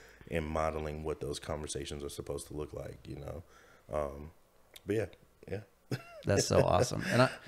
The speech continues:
Speaker 1: <laughs>
Speaker 2: I'll say that that's something that I was always intrigued about with you is the way
Speaker 1: Mm-hmm.
Speaker 2: that you talked to students and the way that you talked about students when
Speaker 1: Mm-hmm.
Speaker 2: students weren't in the room.
Speaker 1: Mm-hmm.
Speaker 2: Uh, was something that was always,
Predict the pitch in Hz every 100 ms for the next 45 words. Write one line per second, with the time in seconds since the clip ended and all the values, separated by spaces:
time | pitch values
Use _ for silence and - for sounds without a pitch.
0 | 104 110 127 120 123 - 113 101 101 -
1 | 101 92 92 90 90 87 90 90 - 92
2 | 95 53 53 - - - 50 50 - 92
3 | - 87 85 85 92 95 107 90 - 98
4 | 92 - - - _ - 101 - 101 95
5 | 90 - 101 92 104 98 90 - - -
6 | - 147 - - - - - - - -
7 | - 92 90 90 90 - 90 85 90 -
8 | - - - - 95 87 95 - - -
9 | - - 80 82 - 87 98 87 85 -
10 | - 101 95 87 -